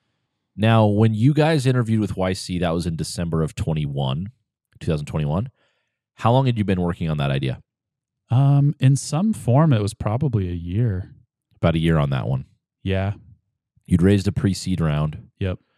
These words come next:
Speaker 1: Um, and then when I came into your life and Roger came into your life
Speaker 2: Yep.
Speaker 1: about the first of the year,
Speaker 2: Yep.
Speaker 1: when we decided to team up,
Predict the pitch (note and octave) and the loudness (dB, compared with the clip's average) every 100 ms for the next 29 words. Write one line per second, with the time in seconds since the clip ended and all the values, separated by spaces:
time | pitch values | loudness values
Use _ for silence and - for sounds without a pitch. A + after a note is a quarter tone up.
0 | _ _ _ _ _ - F2 E2+ E2 D#2+ | _ _ _ _ _ -2 0 2 0 -4
1 | D2+ _ _ _ _ _ _ _ _ - | -8 _ _ _ _ _ _ _ _ -4
2 | F#2 F#2+ C3+ E3+ C#3 C#3 E3+ F3 - _ | -2 2 2 2 2 0 -2 -6 -10 _
3 | - F#2+ G2+ F#2+ G#2 - G2+ F2+ E2 D#2+ | -6 -2 0 0 -2 -2 -2 0 0 0
4 | D#2 E2 G#2 - - E2 F2 F#2+ D#2+ - | 0 0 -2 -6 -8 -2 -2 -2 -6 -6
5 | D#2+ D2+ D2 D2+ D2 F2 G#2 - - C#2 | -4 -4 -2 -2 -2 -4 -6 -12 -8 -4
6 | D#2 D#2 D#2+ _ _ - D2+ - G2 - | -2 -2 -4 _ _ -8 -4 -2 -2 -2
7 | F#2+ D#2 D2 D#2+ D#2 D#2+ G2 _ _ - | -4 -2 -2 0 0 0 -4 _ _ -10
8 | F2 _ _ _ _ _ E2 E2+ E2+ D#2+ | -10 _ _ _ _ _ -2 0 0 -2
9 | D#2 F2+ E2+ D2 D2+ - E2 D2+ D#2 D2+ | -4 -4 -4 -4 -8 -6 -4 -2 -2 -4